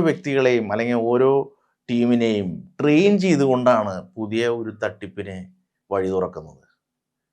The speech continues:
അത് സ്വാധീനിക്കാൻ തക്ക ഒരു ടീമിനെ അല്ലെങ്കിൽ ട്രെയിനേഴ്സിനെ അവര് പടുത്തുയർത്തുകയാണ്. ഈ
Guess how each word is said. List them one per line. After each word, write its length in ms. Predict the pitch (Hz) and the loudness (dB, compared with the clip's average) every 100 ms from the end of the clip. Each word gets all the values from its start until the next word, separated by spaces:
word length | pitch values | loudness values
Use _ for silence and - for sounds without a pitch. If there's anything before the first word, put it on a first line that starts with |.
| _ _ _ _ _ | _ _ _ _ _
അത് 220 | - 107 120 113 - | 0 2 4 2 0
സ്വാധീനിക്കാൻ 760 | 117 113 120 127 127 123 123 123 | 4 4 4 2 0 2 2 2
തക്ക 160 | 117 - 110 98 | -2 0 0 0
ഒരു 120 | 110 113 | -6 -8
ടീമിനെ 460 | 110 107 113 113 104 107 - _ _ _ | -8 -6 -4 -4 -6 -10 -18 _ _ _
അല്ലെങ്കിൽ 360 | - 110 110 104 - - | -4 -2 -2 -4 -6 -4
ട്രെയിനേഴ്സിനെ 680 | 113 117 117 120 113 110 98 85 - _ _ _ _ _ | 2 2 2 0 0 -6 -8 -8 -14 _ _ _ _ _
അവര് 300 | 98 98 98 80 - - | -4 -2 -2 -4 -10 -8
പടുത്തുയർത്തുകയാണ്. 880 | 95 92 101 92 - 95 87 - - _ _ _ _ _ _ _ _ _ _ _ _ _ _ _ _ _ _ | -8 -6 -4 -4 -4 -8 -8 -8 -14 _ _ _ _ _ _ _ _ _ _ _ _ _ _ _ _ _ _
ഈ 100 | - | -6